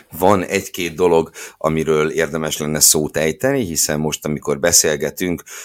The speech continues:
ö, mához egy hétre már túl leszünk az első szabad edzésen, úgyhogy vészesen és rohamosan közeleg, ö, a magyar nagydíj.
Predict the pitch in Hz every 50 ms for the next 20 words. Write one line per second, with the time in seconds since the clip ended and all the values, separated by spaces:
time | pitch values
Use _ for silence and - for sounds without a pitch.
0 | - _ - 78 78 80 80 78 78 78 78 76 76 82 87 80 78 78 78 76
1 | 78 80 71 - - 80 78 73 - - 73 73 71 71 69 67 67 - - 65
2 | 65 69 67 - - 71 65 64 - 69 69 71 67 65 - - 69 65 - -
3 | 69 65 71 69 71 71 69 65 73 73 71 71 - 95 95 92 73 - - 62
4 | 60 62 64 62 64 65 64 69 67 - 92 123 135 120 98 - - 85 - -
5 | 76 73 71 67 - - 67 69 67 69 67 67 64 - 69 67 65 - 71 65
6 | 64 67 62 60 58 57 - _ - - - - - - - _ - - 73 73
7 | 76 73 73 - - - 69 73 76 76 87 98 110 113 123 123 123 113 123 135
8 | 139 135